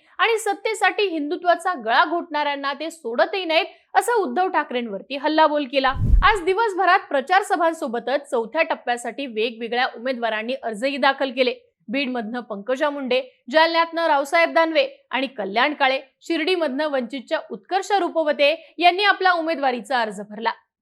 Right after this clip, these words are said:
यावेळी पंकजा मुंडेंनी बीडमध्ये जोरदार शक्ती प्रदर्शन केलं. त्यांनी गोपीनाथ मुंडे यांच्या प्रतिमेचं दर्शन घेत शक्ती प्रदर्शनाला सुरुवात केली.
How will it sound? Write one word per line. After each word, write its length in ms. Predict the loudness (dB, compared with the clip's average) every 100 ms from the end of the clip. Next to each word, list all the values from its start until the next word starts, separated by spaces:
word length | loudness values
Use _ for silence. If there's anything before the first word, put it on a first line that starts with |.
| -4
यावेळी 180 | -4
पंकजा 480 | -4 -6 -6 -4 -4
मुंडेंनी 440 | -6 -6 -6 -6 -8
बीडमध्ये 540 | -8 -6 -6 -4 -6
जोरदार 420 | -6 -8 -4 -2
शक्ती 320 | -4 -12 -12 -6
प्रदर्शन 460 | -2 0 -2 -6
केलं. 220 | -2 0 0 -6 _ -2
त्यांनी 200 | 0 2
गोपीनाथ 540 | 0 -2 0 2 0
मुंडे 240 | -2 -4 -2
यांच्या 280 | -2 -4 -4
प्रतिमेचं 580 | -6 -4 -6 -6 -6 -4
दर्शन 340 | -6 -6 -6
घेत 240 | -6 -6 -8
शक्ती 280 | -10 -8
प्रदर्शनाला 680 | -6 -4 -4 -6 -8 -4 -4
सुरुवात 320 | -4 -2 0 -2 -6
केली. 180 | -8